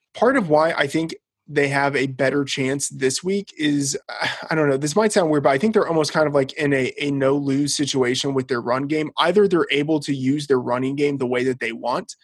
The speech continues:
and they will have success with that, or they won't have success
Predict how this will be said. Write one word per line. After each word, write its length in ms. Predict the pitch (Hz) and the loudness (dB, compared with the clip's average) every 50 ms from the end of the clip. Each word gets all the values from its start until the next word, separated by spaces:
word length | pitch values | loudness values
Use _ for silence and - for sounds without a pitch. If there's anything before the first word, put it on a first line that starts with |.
| _ _ _ _ _ - - | _ _ _ _ _ -8 -4
and 220 | 143 139 139 135 | -4 -2 0 2
they 100 | 139 135 | 2 4
will 140 | 135 131 131 | 4 4 2
have 240 | 127 127 123 127 123 | 2 0 0 0 -2
success 440 | - 131 - - - 127 123 - - | -4 -6 -6 -2 -2 0 0 0 -2
with 120 | 139 131 | -2 0
that, 260 | 143 139 143 139 - _ - | 2 0 0 0 -2 _ -2
or 400 | 160 160 156 160 156 151 151 147 _ _ _ _ - | 0 2 4 4 4 2 0 -4 _ _ _ _ -2
they 120 | 143 147 | 0 0
won't 340 | 131 131 143 151 156 - 151 | 2 2 2 0 0 0 -2
have 200 | 135 135 120 113 | -2 -2 -2 -2
success 460 | - 139 131 - - 110 117 120 - | -4 -6 -6 -2 -2 -2 -2 -4 -6